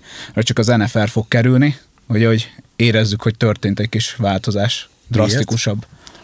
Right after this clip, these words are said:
Speaker 2: Miért?
Speaker 1: Ö, azért, mert, ö, volt a, ugye a zenekarnak az első két lemeze,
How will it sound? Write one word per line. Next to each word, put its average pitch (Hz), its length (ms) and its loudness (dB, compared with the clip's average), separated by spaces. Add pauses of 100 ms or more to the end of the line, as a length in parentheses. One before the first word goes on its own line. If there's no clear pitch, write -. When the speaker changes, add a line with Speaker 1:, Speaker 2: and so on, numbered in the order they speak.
Speaker 2:
Miért? 98 420 -4 (880)
Speaker 1:
Ö, 208 200 4 (420)
azért, 147 460 2
mert, 147 360 2
ö, 151 160 4 (380)
volt 135 360 2
a, 123 160 4 (1160)
ugye 123 100 2
a - 20 4
zenekarnak 123 480 2
az 117 80 0
első 123 320 2
két 113 200 0
lemeze, 131 420 2